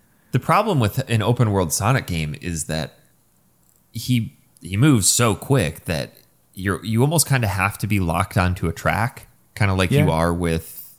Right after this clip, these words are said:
Speaker 2: Yeah,
Speaker 1: uh,
Speaker 2: he's kinda, it's
Speaker 1: Sonic
Speaker 2: kinda like a re-,
Speaker 1: Adventure.
Speaker 2: Kinda like a race car in a way, Sonic,
Speaker 1: Yeah.
Speaker 2: isn't he? He's kind of, so you give him, I just hope the camera's up to snuff and it doesn't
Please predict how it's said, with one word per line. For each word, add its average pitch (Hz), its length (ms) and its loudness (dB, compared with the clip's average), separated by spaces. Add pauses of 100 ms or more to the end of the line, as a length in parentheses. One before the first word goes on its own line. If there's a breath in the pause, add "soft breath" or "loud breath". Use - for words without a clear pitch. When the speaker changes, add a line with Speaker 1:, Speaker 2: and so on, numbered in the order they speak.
(140)
Speaker 2:
Yeah, 127 220 0
Speaker 1:
uh, 113 60 -12
Speaker 2:
he's 127 160 0
kinda, 196 200 2
it's - 80 -2
Speaker 1:
Sonic 143 120 2
Speaker 2:
kinda 190 140 6
like 185 140 6
a 170 60 6
re-, 156 140 6
Speaker 1:
Adventure. 151 200 -4 (220)
Speaker 2:
Kinda 180 180 4
like 175 140 4
a 147 60 6
race 151 300 4
car 101 340 0 (100)
in 113 100 0
a 110 60 2
way, 104 180 2
Sonic, 113 320 2
Speaker 1:
Yeah. 131 60 2
Speaker 2:
isn't 127 180 2
he? 95 160 0 (360 soft breath)
He's 120 160 -4
kind 120 260 0
of, 110 140 -6 (360 loud breath)
so 131 200 0
you 139 180 0
give 160 180 4
him, 175 200 0 (200)
I 123 100 2
just 165 180 2
hope 180 200 4
the 151 80 0
camera's 127 420 2
up 110 140 -2
to - 100 -4
snuff - 420 -2 (440)
and 120 140 0
it 110 60 0
doesn't 120 360 2